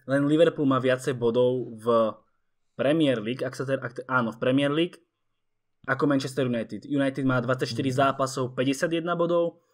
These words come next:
Speaker 1: a Liverpool má dvadsaťpäť zápasov, päťdesiattri bodov. Čiže vlastne dva
Speaker 2: Mhm.
Speaker 1: body rozdiel s tým, že United má ešte o zápas menej. Čiže my sa od
Speaker 2: Mhm.
Speaker 1: januára reálne bavíme o tom, že United je najlepší tým v Premier League,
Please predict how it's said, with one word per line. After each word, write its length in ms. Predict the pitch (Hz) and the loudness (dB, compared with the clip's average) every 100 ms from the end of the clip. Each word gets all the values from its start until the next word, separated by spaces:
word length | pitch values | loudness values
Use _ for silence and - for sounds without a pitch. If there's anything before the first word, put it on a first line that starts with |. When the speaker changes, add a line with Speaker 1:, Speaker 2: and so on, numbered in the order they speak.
| _ | _
Speaker 1:
a 80 | 131 127 | -4 -2
Liverpool 440 | 127 131 127 127 | 2 2 0 -4
má 280 | 123 120 120 | -2 -2 -2
dvadsaťpäť 580 | 131 123 127 135 127 123 | -4 0 0 -2 -6 -2
zápasov, 600 | 123 120 117 113 123 113 | 0 0 -2 -4 -4 -4
päťdesiattri 960 | - 120 117 - 120 113 113 _ - 123 | -4 -4 -6 -4 -4 -4 -8 _ -6 -2
bodov. 360 | 117 110 101 104 | 0 -2 -4 -10
Čiže 160 | 113 | -6
vlastne 460 | 117 117 - 123 120 _ _ _ | -2 -2 -2 -6 -6 _ _ _
dva 200 | 123 135 | 2 4
Speaker 2:
Mhm. 60 | 131 | 6
Speaker 1:
body 140 | 143 | 4
rozdiel 360 | 135 127 127 139 | 2 0 2 0
s 40 | 131 | 0
tým, 120 | 143 | -2
že 80 | 127 131 | -2 0
United 240 | 131 135 | -2 -2
má 100 | 131 123 | -4 -4
ešte 80 | 135 | -6
o 60 | |
zápas 380 | 120 123 131 120 | 0 0 0 -2
menej. 360 | 120 113 95 95 _ _ _ _ | -2 -2 -6 -12 _ _ _ _
Čiže 160 | 127 127 | -4 -2
my 60 | 131 | -2
sa 140 | 131 | 0
od 80 | 127 | 0
Speaker 2:
Mhm. 80 | 131 | 0
Speaker 1:
januára 460 | 127 135 131 131 127 | 0 2 2 2 0
reálne 320 | 127 131 127 | 0 -2 -2
bavíme 300 | 123 120 127 | 0 0 -2
o 80 | 147 | -2
tom, 160 | 127 135 | -4 -6
že 80 | 120 | -4
United 440 | 123 127 127 131 127 - _ _ - | -4 -4 -4 -4 -6 -14 _ _ -8
je 80 | 127 | -4
najlepší 460 | 120 131 131 131 | -2 -2 -2 -8
tým 400 | 131 131 127 131 135 - _ _ | -2 0 2 0 -4 -14 _ _
v 140 | 127 120 123 123 | -8 -2 0 0
Premier 360 | 123 139 151 139 | 2 4 6 4
League, 160 | 107 110 | 0 -6